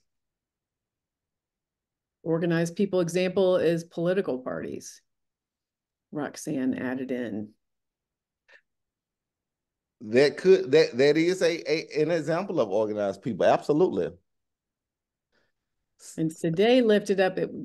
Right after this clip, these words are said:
Speaker 1: it was people coming together to meet a certain collective goal.
Speaker 2: That is very true as well. So we have a, a, a better understanding now of,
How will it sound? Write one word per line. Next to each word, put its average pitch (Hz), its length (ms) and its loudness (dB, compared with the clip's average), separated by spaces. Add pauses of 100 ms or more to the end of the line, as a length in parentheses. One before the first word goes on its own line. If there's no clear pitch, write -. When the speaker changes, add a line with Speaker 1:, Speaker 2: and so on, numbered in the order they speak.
(120)
Speaker 1:
it 160 60 0
was 151 120 -4
people 214 380 -2
coming 190 280 -2
together 160 380 0
to 156 80 -2
meet 160 240 2
a 147 100 -6
certain 175 380 -4
collective 151 640 -4
goal. - 400 -6 (1700)
Speaker 2:
That 139 200 6
is 139 120 2
very 160 320 4
true 160 340 0
as 135 180 2
well. 123 560 0 (1120)
So 202 220 6
we 220 180 2
have 247 280 2
a, 185 200 4
a, 147 200 2
a 143 80 2
better 175 360 -2
understanding 151 800 -4
now 135 500 -2
of, 120 360 2